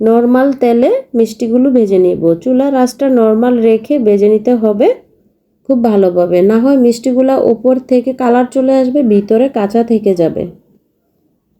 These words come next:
এদিকে আমি মিষ্টি শিরাটাকে বলক তুলে নিচ্ছি। একটা বলক চলে আসলেই আমি চুলাটা অফ করে দিব। এদিকে মিষ্টিগুলা আমি খুবই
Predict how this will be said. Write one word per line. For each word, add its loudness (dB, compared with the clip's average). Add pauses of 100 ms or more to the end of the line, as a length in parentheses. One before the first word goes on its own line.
(1300)
এদিকে 0
আমি 2
মিষ্টি 0
শিরাটাকে -2
বলক 2
তুলে 0
নিচ্ছি। 0 (240)
একটা -6
বলক 0 (120)
চলে 0
আসলেই -2
আমি 0
চুলাটা -2 (100)
অফ -2
করে 0
দিব। -4 (1600)
এদিকে 0
মিষ্টিগুলা 0 (160)
আমি 2 (680)
খুবই 2